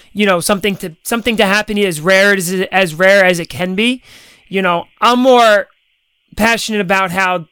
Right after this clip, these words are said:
these teams are getting away from playing certain facets of the game that are important, like the steal, like the hit and run, like the bunt, you know, stuff like that. I'm more passionate about that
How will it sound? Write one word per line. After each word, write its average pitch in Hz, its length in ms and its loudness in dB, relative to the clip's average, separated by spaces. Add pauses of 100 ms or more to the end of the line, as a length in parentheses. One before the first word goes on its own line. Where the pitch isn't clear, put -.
(160)
these 196 220 0
teams 208 300 2
are 196 80 0
getting 190 320 0
away 185 280 2
from 170 440 -2 (440)
playing 202 520 -2 (320)
certain 214 320 0
facets 214 400 -2
of 202 80 -2
the 190 60 0
game 202 240 2
that 180 80 2
are 180 140 2
important, 175 480 0
like 190 180 -2
the 202 120 0
steal, 196 360 2
like 190 180 2
the 190 80 -2
hit 190 140 -2
and 180 120 -6
run, 185 200 2
like 175 180 -4
the 180 80 -8
bunt, 170 340 -2 (460)
you 196 120 2
know, 185 140 4
stuff 190 300 -2
like 175 140 -4
that. 202 260 0
I'm 247 100 0
more 240 140 2
passionate 202 420 -2
about 170 240 -2
that 220 360 0